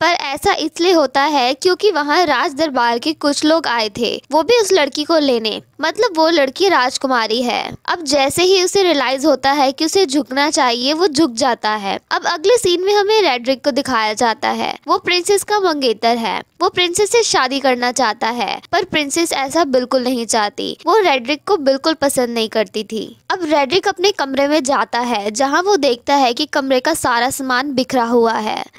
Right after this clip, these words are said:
जिसे देखकर वो चौंक जाता है और जल्दी से कुछ ढूंढने लगता है जहाँ उसके पास वही क्राउन है जिसे एक जायंट के दिल से बनाया गया था। अब वो एक और चीज ढूंढने लगता है पर वो चीज गायब थी।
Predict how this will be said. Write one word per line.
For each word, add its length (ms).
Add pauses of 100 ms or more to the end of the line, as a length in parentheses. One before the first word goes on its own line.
जिसे 220
देखकर 400
वो 160
चौंक 340
जाता 340
है 320 (160)
और 140
जल्दी 360
से 140
कुछ 200
ढूंढने 400
लगता 360
है 280 (220)
जहाँ 300
उसके 260
पास 340
वही 320
क्राउन 340
है 280
जिसे 300
एक 140
जायंट 360
के 100
दिल 200
से 140
बनाया 340
गया 260
था। 240 (160)
अब 140
वो 140
एक 240
और 180
चीज 300
ढूंढने 320
लगता 340
है 240
पर 180
वो 140
चीज 300
गायब 380
थी। 380